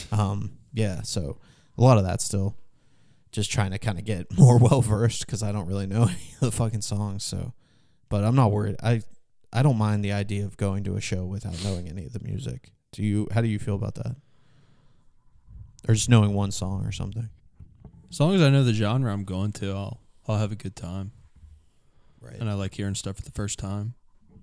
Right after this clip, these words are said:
Speaker 2: Tedeschi Trucks Band. Saw them at Wolf Trap last, last summer.
Speaker 1: Yeah.
Speaker 2: And, um,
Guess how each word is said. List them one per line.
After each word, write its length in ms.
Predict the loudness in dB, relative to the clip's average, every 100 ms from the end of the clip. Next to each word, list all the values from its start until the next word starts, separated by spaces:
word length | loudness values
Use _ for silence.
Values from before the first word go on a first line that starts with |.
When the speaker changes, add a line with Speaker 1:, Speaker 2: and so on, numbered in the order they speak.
| -20 -20 -18 -18 -18 -20 -20 -20 -20 -20 -20 -20 -20 -20 _ -20 _ _ _ _ -6
Speaker 2:
Tedeschi 520 | 0 0 0 -2 -4
Trucks 560 | -6 -4 -4 -6 -12 -10
Band. 500 | -8 -8 -8 -12 -14 _ _ _ _
Saw 180 | -6 -2
them 160 | 0 -2
at 80 | -4
Wolf 200 | -6 -4
Trap 320 | -4 -6 -8 _ _ -4
last, 600 | -2 -2 -2 -8 -10 -4
last 220 | -2 0
summer. 360 | 0 0 -2 -6 -16 _
Speaker 1:
Yeah. 240 | 4 4 4 -2 -14 -20 _ _
Speaker 2:
And, 240 | -4 -2 -2
um, 340 | -4 -6